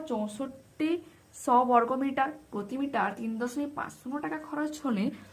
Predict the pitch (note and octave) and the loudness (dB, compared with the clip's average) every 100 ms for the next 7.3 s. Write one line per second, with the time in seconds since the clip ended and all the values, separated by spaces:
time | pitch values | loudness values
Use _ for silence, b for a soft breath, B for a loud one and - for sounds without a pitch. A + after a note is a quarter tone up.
0 | B B - A3+ G#3 A3+ D4+ D4+ D4 D4+ | B B -8 0 2 4 4 2 0 -2
1 | D#4+ A3+ G#3+ A3 A#3+ G3 G3+ - - - | 0 2 2 2 2 2 -2 -6 -10 -10
2 | - - - - G#3+ G#3+ C#4+ E4 - - | -12 -12 -16 -10 -6 0 0 0 -4 -18
3 | - b b b b - A#3+ C#4+ D4+ D4+ | -20 b b b b 4 6 8 8 10
4 | D#4+ C#4 D4 C#4+ C4+ C4 C#4+ D4 D4+ D#4 | 10 6 4 6 8 8 4 4 4 4
5 | D4+ A3+ A3+ A3+ C4 - C4 C4+ C#4 C#4 | 8 6 6 2 2 0 0 0 4 2
6 | C#4+ B B _ - C4+ A#3+ B3+ C#4+ C#4+ | 2 B B _ 0 6 8 10 6 8
7 | A#3 G#3 - | 6 6 2